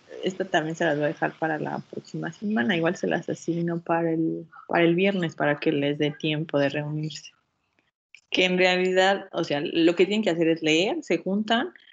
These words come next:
y en una hora exagerado ya discuten, ¿no? O sea, es decir, en qué se parece, en qué no se parece.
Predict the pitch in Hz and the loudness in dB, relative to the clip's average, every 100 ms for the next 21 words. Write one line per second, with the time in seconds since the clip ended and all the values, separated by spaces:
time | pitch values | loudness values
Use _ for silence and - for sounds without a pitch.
0 | - _ - 185 185 208 208 175 180 175 | -20 _ -2 0 2 4 4 4 4 2
1 | 175 123 131 170 160 165 185 220 190 - | 0 -4 -2 -2 2 2 2 0 0 0
2 | - - - 240 233 160 156 165 254 269 | -2 -8 -4 -4 0 0 0 -4 -6 -8
3 | 208 151 156 180 175 160 170 170 170 - | -4 0 0 0 0 2 2 0 -2 -2
4 | 175 180 180 160 165 175 170 170 156 147 | 0 0 2 2 2 2 -2 -4 -6 -6
5 | - 143 151 160 - 160 | -4 -2 -2 -4 -6 -8